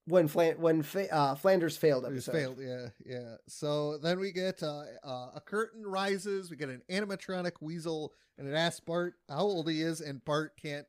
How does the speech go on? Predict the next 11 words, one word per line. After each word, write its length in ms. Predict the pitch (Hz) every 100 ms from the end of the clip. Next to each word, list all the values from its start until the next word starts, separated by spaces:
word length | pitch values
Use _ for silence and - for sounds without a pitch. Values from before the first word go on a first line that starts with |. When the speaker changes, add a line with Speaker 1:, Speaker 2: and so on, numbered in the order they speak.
| -
Speaker 2:
a-, 40 | 143 143
uh, 240 | 135 123 123 _ _ 233
answer 300 | 156 151 165
Speaker 1:
<laughs> 60 | 147
Speaker 2:
fast 320 | 143 143 175
enough. 300 | 151 160 - _ _ _
And 120 | 156
then 140 | 170 165
the 80 | 165
weasel's 380 | 160 165 160
like, 220 | 156 147